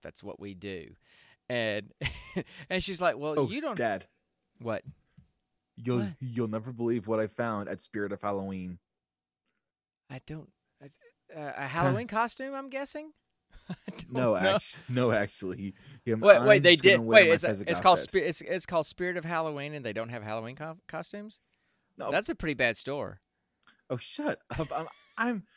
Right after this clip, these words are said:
Speaker 2: uh, um, I bought Tiny Tina's face mask, th-, uh, the bunny
Speaker 1: Uh-huh.
Speaker 2: one. It's currently hanging up next to my, uh, next to my Psycho
Speaker 1: The Psycho
Speaker 2: mask.
Speaker 1: mask. There you go.
Speaker 2: Yeah.
Speaker 1: So anyway, so yeah, so, um,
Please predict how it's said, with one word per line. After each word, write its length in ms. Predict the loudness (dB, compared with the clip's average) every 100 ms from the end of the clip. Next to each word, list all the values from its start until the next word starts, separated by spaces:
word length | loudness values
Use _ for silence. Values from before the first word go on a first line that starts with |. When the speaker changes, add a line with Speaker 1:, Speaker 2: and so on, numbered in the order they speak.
| -20 -20 _ _ _
Speaker 2:
uh, 160 | -2 0
um, 180 | -2 -4 -2
I 140 | -4
bought 420 | 2 2 4 0
Tiny 420 | -6 -6 -4 -6
Tina's 480 | -8 -6 -4 -4 -6
face 340 | -4 -4 -4 -6
mask, 460 | -8 -8 -12 -12
th-, 120 | -14 -14 -10
uh, 120 | -8
the 100 | -2
bunny 260 | 0 0 -2
Speaker 1:
Uh-huh. 140 | -6
Speaker 2:
one. 160 | -6 -8
It's 140 | -6
currently 240 | -4 -2
hanging 280 | -2 -2 -2
up 140 | -2 -2
next 320 | -6 -8 -8
to 100 | -4
my, 400 | -4 -2 -2 -2
uh, 160 | -2 -6 -14 -20 _ _ -16 -10
next 200 | -8 -6
to 40 |
my 100 | -6
Psycho 280 | -2 -2 -2
Speaker 1:
The 40 |
Psycho 300 | 2 2 2
Speaker 2:
mask. 60 | -2
Speaker 1:
mask. 260 | -4 -10 -12
There 120 | -12
you 140 | -12
go. 40 | -14 -18 _ _
Speaker 2:
Yeah. 160 | -16 -16 _ _ _
Speaker 1:
So 260 | -4 -2
anyway, 640 | -2 -4 -4 -2 0 0 -4
so 140 | -2 2
yeah, 240 | 6 6
so, 500 | 4 2 2 2 -2 -2
um, 480 | -2 -2 -4 -10